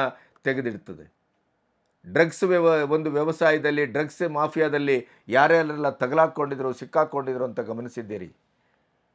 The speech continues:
ರೇವು ಪಾರ್ಟಿಗಳು ಹೇಗೆ ನಡೀತವೆ ಅಂತಲೂ ನೀವು ಗಮನಿಸಿದ್ದೀರಿ. ಇವೆಲ್ಲದರ ಹಿಂದೆ ಇನ್ನೊಂದು ಬಹಳ ಮುಖ್ಯವಾದ್ದೇನಿದೆ ಗೊತ್ತಾ?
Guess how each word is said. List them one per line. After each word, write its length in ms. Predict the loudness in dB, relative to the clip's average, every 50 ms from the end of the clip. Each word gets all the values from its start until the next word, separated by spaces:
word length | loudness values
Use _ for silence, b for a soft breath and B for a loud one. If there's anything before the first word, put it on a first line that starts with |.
| _ _ -4
ರೇವು 340 | 0 0 2 2 2 2 4
ಪಾರ್ಟಿಗಳು 500 | 6 6 6 6 4 0 0 2 2 2
ಹೇಗೆ 260 | 2 2 0 0 0
ನಡೀತವೆ 460 | -2 -2 -2 0 2 4 4 4 4
ಅಂತಲೂ 260 | 2 0 -2 -4 -4
ನೀವು 160 | -4 -4 -4 -6
ಗಮನಿಸಿದ್ದೀರಿ. 680 | -8 -8 -10 -12 -14 -14 -16 -16 -16 -18 -20 -20 _ _ _ _ _ _ _ _ _ _ _ _ _ _ _ _ _ _ _ _ _ _
ಇವೆಲ್ಲದರ 680 | 0 2 4 4 4 2 0 2 2 2 4 6 6 8
ಹಿಂದೆ 420 | 8 8 6 4 4 4 4 4
ಇನ್ನೊಂದು 400 | 2 2 2 2 4 4 2 2
ಬಹಳ 260 | 4 6 6 6 6
ಮುಖ್ಯವಾದ್ದೇನಿದೆ 880 | 6 2 0 -4 -2 0 6 8 8 8 8 6 2 2 2 2 0 -2
ಗೊತ್ತಾ? 520 | -2 -4 -2 4 6 8 8 8 6 2